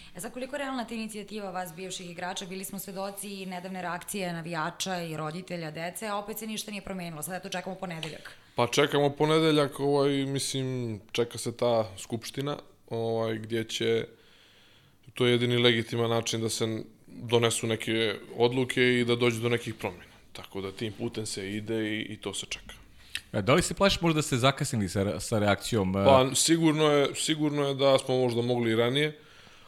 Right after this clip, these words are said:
Speaker 2: ovaj, ali eto, da kažemo, svi smo mi zauzeti, svi mi igramo po inostranstvu, e, otišli smo, imamo svoje obaveze, e, ne možemo sto posto da se damo, kao što ni sad ne možemo sto posto da se damo ovoj inicijativi, ali eto, zato kad se svi mi skupimo, svi,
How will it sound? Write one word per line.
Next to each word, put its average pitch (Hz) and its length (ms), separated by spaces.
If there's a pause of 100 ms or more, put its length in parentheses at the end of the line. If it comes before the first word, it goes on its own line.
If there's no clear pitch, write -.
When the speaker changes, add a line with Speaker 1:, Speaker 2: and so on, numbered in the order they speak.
(120)
Speaker 2:
ovaj, 117 560
ali 120 320
eto, 104 500
da 104 160
kažemo, 107 500 (480)
svi - 220
smo 127 180
mi 127 180
zauzeti, 107 560
svi 120 200
mi 120 140
igramo 120 280
po 117 140
inostranstvu, 110 800 (480)
e, - 60
otišli 117 640
smo, 110 300
imamo 117 320
svoje 123 280
obaveze, 110 640 (580)
e, 104 60
ne 110 260
možemo 120 320
sto 135 220
posto 139 360
da 117 100
se 113 160
damo, 120 360
kao 120 220
što - 180
ni 117 80
sad - 200
ne 127 100
možemo 110 300
sto 117 180
posto 113 320
da 107 60
se 107 160
damo 107 460
ovoj 113 260
inicijativi, 113 680
ali 101 260
eto, 110 300
zato 104 320
kad 104 180
se 107 80
svi - 180
mi 113 120
skupimo, 127 580
svi, 120 260